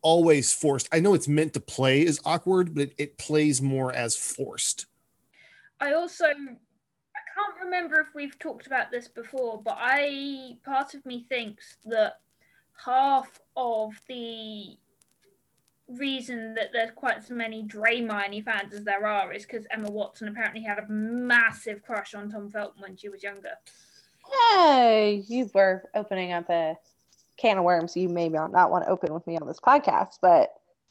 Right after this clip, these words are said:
Speaker 2: I'm just saying.
Speaker 1: Anyway, okay, so we've established that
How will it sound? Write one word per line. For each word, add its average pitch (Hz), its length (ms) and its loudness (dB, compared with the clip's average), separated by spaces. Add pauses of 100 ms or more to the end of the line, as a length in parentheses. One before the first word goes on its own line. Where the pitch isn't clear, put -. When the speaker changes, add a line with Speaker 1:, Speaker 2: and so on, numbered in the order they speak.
(480)
Speaker 2:
I'm 330 260 4
just 339 220 -4
saying. 233 480 4 (480)
Speaker 1:
Anyway, 220 560 6 (720)
okay, 175 260 2
so 190 560 0 (120)
we've 180 120 0
established 220 460 2
that 160 240 2